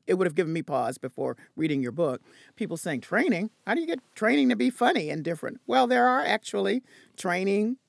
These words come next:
groups. We, you think of the Groundlings, Second City, and almost entire casts of those organizations exist now either in, in network television and cable, those situation comedies, and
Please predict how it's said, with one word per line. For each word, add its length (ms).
groups. 400
We, 220
you 160
think 240
of 100
the 80
Groundlings, 680
Second 360
City, 400
and 180
almost 320
entire 800
casts 560
of 220
those 480
organizations 800
exist 480
now 340
either 340
in, 420
in 180
network 360
television 560
and 260
cable, 460
those 200
situation 560
comedies, 400
and 280